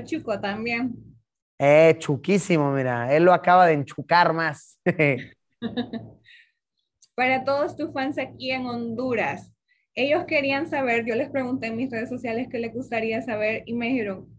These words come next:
Speaker 1: ¿qué sintió Luisito Comunica por primera vez cuando le dijeron,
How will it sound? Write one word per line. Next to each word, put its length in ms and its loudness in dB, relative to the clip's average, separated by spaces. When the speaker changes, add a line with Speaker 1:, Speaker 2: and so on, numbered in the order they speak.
Speaker 1:
¿qué 220 -2
sintió 880 0
Luisito 560 -2
Comunica 520 -4
por 220 -2
primera 540 0
vez 400 0
cuando 320 0
le 140 0
dijeron, 600 -4